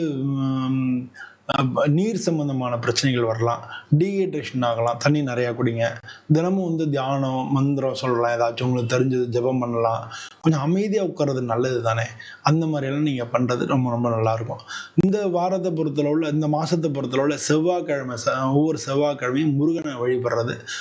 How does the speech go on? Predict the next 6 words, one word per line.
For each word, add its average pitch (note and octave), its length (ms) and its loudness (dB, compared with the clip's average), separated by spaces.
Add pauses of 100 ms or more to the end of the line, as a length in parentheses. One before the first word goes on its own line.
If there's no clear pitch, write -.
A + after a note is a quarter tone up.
(120)
உங்களுக்கு C#3+ 360 2
மிக, D3 220 0
மிக D3 240 0
நல்ல C#3 480 0
பலன்களை A#2+ 480 0
கொடுக்கும். A#2 360 -2